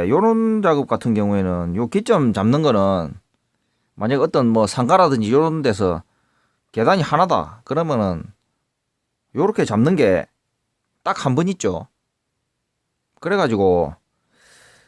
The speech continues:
작업하시는 분들 보면 그렇게 정확하게 뭐 잡을 필요도 없거니와 뭐 한, 한 뭐, 뭐 공구리 두께가 너무 얇아지면 이게 문제가 되는데 좀 두꺼워도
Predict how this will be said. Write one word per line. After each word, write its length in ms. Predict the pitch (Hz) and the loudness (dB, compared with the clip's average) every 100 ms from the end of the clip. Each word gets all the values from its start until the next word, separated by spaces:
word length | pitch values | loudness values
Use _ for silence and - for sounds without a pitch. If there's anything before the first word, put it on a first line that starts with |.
| _ _ _ _ _ _ _ _ _ _ | _ _ _ _ _ _ _ _ _ _
작업하시는 1040 | - 175 214 196 233 208 160 131 120 107 - _ _ _ _ _ - | -4 0 2 2 2 2 2 2 2 0 -4 _ _ _ _ _ -8
분들 260 | 139 127 | -2 0
보면 680 | 175 190 143 117 104 90 76 - _ _ | 2 2 2 2 2 -2 -8 -18 _ _
그렇게 360 | - 160 - 254 | -6 -4 -2 -2
정확하게 800 | 123 123 196 208 147 107 85 - _ _ - | 0 0 2 2 2 2 0 -6 _ _ -10
뭐 360 | 110 101 90 - _ _ _ _ _ - | -4 -2 -2 -6 _ _ _ _ _ -8
잡을 240 | 185 196 | 0 0
필요도 280 | 127 233 208 | 2 2 4
없거니와 840 | 113 - 170 160 95 92 80 73 _ _ _ _ _ - | 2 2 2 4 4 2 -2 -8 _ _ _ _ _ -12
뭐 180 | 117 | -8
한, 260 | 101 117 101 | -4 -2 -2
한 260 | 104 113 101 | -2 -2 0
뭐, 380 | 101 104 87 - _ _ _ _ _ _ _ _ _ - | 0 0 -2 -6 _ _ _ _ _ _ _ _ _ -10
뭐 140 | 110 | -4
공구리 320 | 156 190 160 | 0 2 2
두께가 320 | 170 165 131 | 0 0 2
너무 220 | 101 143 143 | 4 4 4
얇아지면 600 | 107 131 175 202 139 107 | 4 2 2 2 0 0
이게 140 | 104 | -2
문제가 380 | 98 98 147 156 | -2 0 2 2
되는데 580 | 113 113 110 90 82 78 | 2 2 2 0 -2 -6
좀 160 | 117 104 | -10 -10
두꺼워도 880 | 277 - 247 151 113 95 87 80 | -6 0 2 4 4 2 2 -2